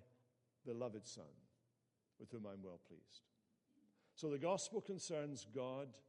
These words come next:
and his Son. He's set forth here as, as the Father's, the repetition of the Father, the living, uh,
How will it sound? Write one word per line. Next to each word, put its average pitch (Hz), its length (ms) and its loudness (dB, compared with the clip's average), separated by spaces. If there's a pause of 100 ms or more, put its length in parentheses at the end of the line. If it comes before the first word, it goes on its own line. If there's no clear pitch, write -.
(560)
and 127 220 -2
his 127 180 0 (140)
Son. 101 240 -4 (1700)
He's 120 160 -6
set 185 300 6
forth 165 240 2
here 160 240 0
as, 127 180 -2 (420)
as 139 280 2
the 143 100 0
Father's, 175 640 2 (220)
the 151 100 8
repetition 180 580 6
of 165 80 2
the 165 80 0
Father, 120 380 0
the 139 80 2
living, 175 560 2 (400)
uh, 160 140 4